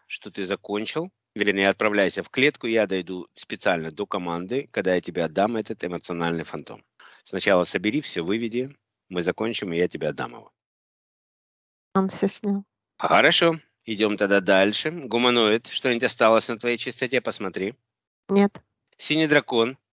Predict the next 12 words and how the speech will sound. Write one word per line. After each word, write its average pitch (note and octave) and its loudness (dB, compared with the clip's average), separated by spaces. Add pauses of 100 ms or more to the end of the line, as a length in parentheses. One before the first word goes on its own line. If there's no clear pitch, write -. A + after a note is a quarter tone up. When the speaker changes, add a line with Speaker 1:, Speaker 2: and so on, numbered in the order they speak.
Speaker 1:
выходи. B2+ 0 (460)
Собирай A2+ 2
свои G2+ -2
платы. G2 0 (720)
Вытаскивай G2+ 0
всё, C3+ -8
отключайся G2 -2
полностью F#2 -10 (420)
и D3+ 2
возвращайся G#2+ 2
назад. D2+ -6
Приступай. - -12